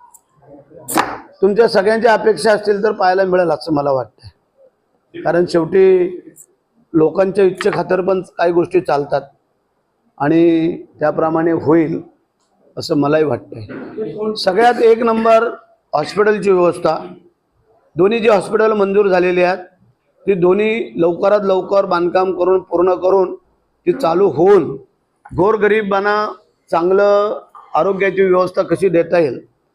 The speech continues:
हा माझा सगळ्यात महत्त्वाचा प्रश्न आहे. कारण काही मंडळींना जे मुंबईला, ठाण्याला, पुण्याला, गुजरातला जावं लागतं,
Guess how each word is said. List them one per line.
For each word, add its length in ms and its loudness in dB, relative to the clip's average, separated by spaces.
हा 100 0
माझा 420 0
सगळ्यात 560 0
महत्त्वाचा 460 0
प्रश्न 360 -4
आहे. 140 -4
कारण 440 2
काही 220 4
मंडळींना 520 0
जे 160 0
मुंबईला, 500 0
ठाण्याला, 500 -2
पुण्याला, 460 0
गुजरातला 500 -8
जावं 280 0
लागतं, 340 -8